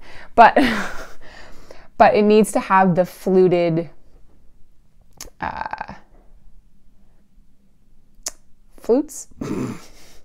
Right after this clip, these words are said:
Like, the actual nib itself needs to have those deep grooves that kind of twirl,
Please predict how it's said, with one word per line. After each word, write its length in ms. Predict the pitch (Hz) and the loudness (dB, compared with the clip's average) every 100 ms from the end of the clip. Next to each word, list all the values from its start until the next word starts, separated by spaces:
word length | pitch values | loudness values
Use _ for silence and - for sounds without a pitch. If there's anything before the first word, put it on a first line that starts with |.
| - - - - - - - - - | -20 -20 -20 -20 -16 -16 -16 -20 -2
Like, 320 | 190 180 - - | 0 0 -2 -2
the 280 | 185 196 | 4 4
actual 320 | - 208 - 226 | 6 4 4 4
nib 300 | 202 190 165 | 4 4 2
itself 560 | 196 185 156 156 - - | 2 2 2 0 -4 -8
needs 320 | 180 175 175 | -4 -2 -2
to 100 | 208 | -6
have 320 | 202 165 165 | -4 -2 0
those 200 | 165 165 | 2 0
deep 320 | - 175 170 - | 0 -4 -4 -4
grooves 560 | 165 156 160 214 226 | -2 0 2 2 2
that 180 | 175 - | -2 -2
kind 200 | 180 156 | -4 0
of 180 | 151 - | -2 -4
twirl, 600 | - 170 156 170 254 | -6 0 2 2 0